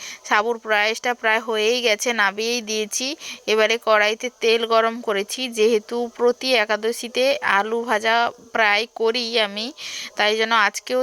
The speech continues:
সেরকমভাবে আলু ভাজা করব। একটু বেশি তেল দিয়েই ভাজবো আলু আর বাদাম ভাজা। প্রথমে অল্প একটু তেল দিলাম, কারণ আলুতে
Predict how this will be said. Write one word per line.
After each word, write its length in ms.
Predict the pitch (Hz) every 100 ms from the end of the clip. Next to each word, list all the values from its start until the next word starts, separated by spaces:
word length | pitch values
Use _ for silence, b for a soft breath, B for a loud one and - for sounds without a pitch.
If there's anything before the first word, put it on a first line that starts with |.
| 262
সেরকমভাবে 640 | 247 233 240 233 247 240 254
আলু 160 | 208 220 247
ভাজা 200 | 226 233 233
করব। 240 | 226 220 220 254 - B B B 220
একটু 160 | - 233
বেশি 240 | 233 233 262 247
তেল 140 | 247 240
দিয়েই 200 | 247 262 247
ভাজবো 420 | 247 226 247 226 240 247
আলু 160 | 202 220 226
আর 60 | 233 226
বাদাম 280 | 214 240 240 240
ভাজা। 260 | 214 233 302 - - - - - _ _ _ -
প্রথমে 400 | 220 226 254 254 226
অল্প 180 | 220 240 254
একটু 160 | 247 269 247
তেল 160 | 247 233 226
দিলাম, 240 | 220 233 254 -
কারণ 340 | 214 214 214 214 220 214 214 214 - 208
আলুতে 300 | 226 233